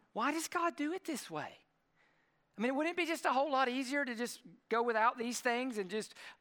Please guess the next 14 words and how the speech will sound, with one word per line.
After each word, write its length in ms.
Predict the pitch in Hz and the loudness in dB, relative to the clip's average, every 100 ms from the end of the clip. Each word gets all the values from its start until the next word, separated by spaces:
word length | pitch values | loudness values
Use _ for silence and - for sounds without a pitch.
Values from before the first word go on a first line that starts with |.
| _ _ - | _ _ -6
your 180 | 135 | -2
plans 560 | 170 190 233 233 156 - - - _ _ | 0 2 2 2 -2 -8 -18 -20 _ _
here, 420 | - 190 254 214 131 | -6 0 2 2 2
your 120 | 151 | -2
promises, 560 | - 214 240 226 160 143 | 2 2 2 0 -4 -6
it's 140 | - | -2
yours, 380 | 233 254 220 143 | 2 4 2 0
your 120 | 185 | -4
future, 420 | - 247 - 151 135 | -2 -4 -2 -6 -6
just 160 | 165 | -4
go 140 | 226 240 | 0 0
for 300 | - 208 127 | 2 2 0
it?" 80 | - _ _ _ _ _ _ _ _ _ _ _ - | -2 _ _ _ _ _ _ _ _ _ _ _ 0
Well, 220 | 208 - | 0 0